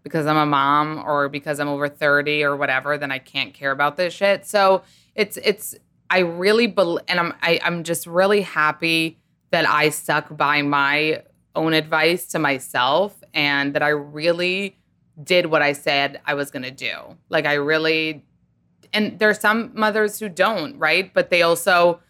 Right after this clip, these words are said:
lean into it. They kind of fall into the mother life and they love it and it interests them and, you know, like, other things about it. Like, my sister got really into it and,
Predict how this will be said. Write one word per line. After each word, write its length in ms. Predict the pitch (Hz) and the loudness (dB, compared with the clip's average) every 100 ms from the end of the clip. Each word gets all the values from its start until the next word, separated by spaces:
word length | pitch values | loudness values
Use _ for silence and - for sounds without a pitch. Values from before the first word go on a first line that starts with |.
| _ 190 | _ -2
lean 260 | 190 196 | 0 0
into 360 | 202 233 240 190 | 0 0 2 2
it. 180 | 98 - | 2 -2
They 80 | |
kind 240 | 147 156 151 | -2 -2 -2
of 80 | 147 | -2
fall 240 | 165 160 | 0 0
into 280 | 165 165 180 | 0 -4 -8
the 120 | 180 | -6
mother 600 | 180 180 180 190 180 175 - _ _ 185 | -2 0 2 4 4 2 -2 _ _ -2
life 440 | 185 175 175 165 | 2 4 2 0
and 100 | 180 | -2
they 140 | 175 170 | 0 2
love 320 | 160 165 170 | 2 2 2
it 260 | 165 165 | 2 2
and 140 | 160 165 | 2 0
it 120 | 165 - | -2 -2
interests 560 | 180 165 196 180 165 | -6 -4 0 0 0
them 580 | 190 180 175 170 170 170 | -2 0 2 2 2 0
and, 280 | 160 156 147 175 | 0 -2 -6 -8
you 80 | 170 | -2
know, 420 | 156 139 143 - - | 0 0 -4 -12 -4
like, 180 | 185 170 | -2 0
other 260 | 175 175 175 | 0 2 2
things 300 | 185 180 160 | 0 -6 -6
about 340 | 160 143 156 | 0 2 2
it. 120 | 156 | 2
Like, 120 | 151 156 | -2 -4
my 100 | 160 | -6
sister 400 | - 175 - 175 | -8 -12 -6 -2
got 240 | 165 113 | 0 0
really 280 | 165 160 156 | 0 0 -2
into 280 | 147 139 147 | -2 -4 -4
it 300 | 143 143 143 | -2 0 -2
and, 280 | 127 131 | -4 -6